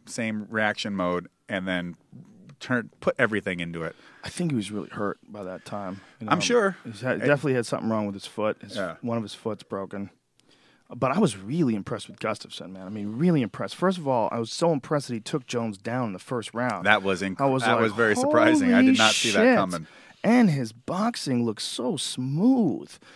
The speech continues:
Speaker 2: I mean, his combination, it was so loose and fluid the way he was landing strikes.
Speaker 1: Mm-hmm.
Speaker 2: I mean, when they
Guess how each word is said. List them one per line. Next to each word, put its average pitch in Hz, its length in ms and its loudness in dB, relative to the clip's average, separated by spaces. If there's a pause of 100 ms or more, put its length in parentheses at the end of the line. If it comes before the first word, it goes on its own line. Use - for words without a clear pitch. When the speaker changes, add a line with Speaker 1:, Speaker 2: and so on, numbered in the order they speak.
(140)
Speaker 2:
I 131 80 -2
mean, 151 280 2
his 143 240 -2
combination, 131 760 0
it 143 40 0
was 131 100 -4
so 208 240 4
loose 143 500 4
and 123 120 0
fluid 165 580 6
the 147 60 4
way 139 120 4
he 131 60 2
was 110 120 -2
landing 135 340 0
strikes. 143 520 -2
Speaker 1:
Mm-hmm. 120 240 -4 (140)
Speaker 2:
I 135 40 -2
mean, 147 300 0 (380)
when 147 380 0
they 190 280 4